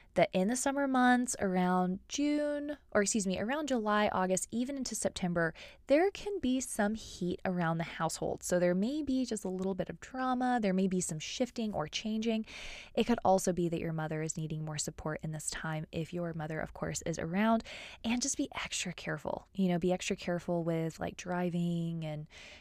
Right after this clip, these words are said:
your home. There may just be something that comes up suddenly that you have to repair. So have that on your radar. But overall, this could definitely be a time of upgrading or, you know, changing residence or,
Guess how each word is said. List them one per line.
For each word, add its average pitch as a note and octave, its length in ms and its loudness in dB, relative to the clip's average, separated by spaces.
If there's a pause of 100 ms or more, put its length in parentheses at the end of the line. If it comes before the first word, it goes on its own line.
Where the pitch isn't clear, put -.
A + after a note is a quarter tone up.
your B3 160 2
home. E3 520 0
There F#3 120 2
may A3 140 2
just A3 180 -2
be F3 140 0
something D#3+ 540 -4
that D3+ 160 -4
comes D#3 280 -8
up D3+ 140 -2
suddenly D3+ 560 -6
that D#3+ 160 -2
you D#3 140 -4
have - 400 -12
to D#3 260 -6
repair. - 560 -8 (160)
So - 180 0
have B3+ 200 2
that D4+ 140 8
on C#4+ 80 0
your C4 160 0
radar. A3+ 260 6
But E3+ 140 4
overall, B3+ 400 4
this F#3 160 0
could G3 120 -2
definitely F3+ 460 0
be E3 140 0
a D#3+ 60 0
time D#3+ 320 -4
of D3+ 180 -4
upgrading D#3+ 760 -4
or, D3+ 280 -2 (440)
you E3+ 120 2
know, D3+ 100 4
changing E3 720 0
residence D3+ 800 -2
or, D3 260 -4